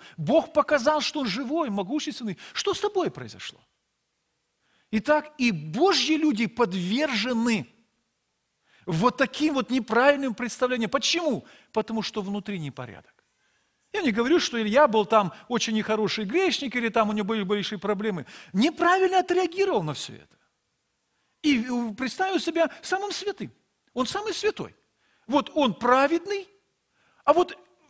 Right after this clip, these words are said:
вся стал-, вс-, остался один только я праведник, и моей души уже ищут.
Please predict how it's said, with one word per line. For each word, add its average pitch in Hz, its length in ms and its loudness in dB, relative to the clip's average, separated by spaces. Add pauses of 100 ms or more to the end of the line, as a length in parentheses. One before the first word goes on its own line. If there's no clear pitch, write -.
вся - 260 0
стал-, 320 340 2
вс-, - 180 -8
остался 285 480 0
один 262 220 -2
только 226 160 -4
я 202 160 0
праведник, 214 400 -2 (180)
и 240 80 -2
моей 208 300 0
души 139 400 -8
уже 131 200 -12
ищут. - 340 -14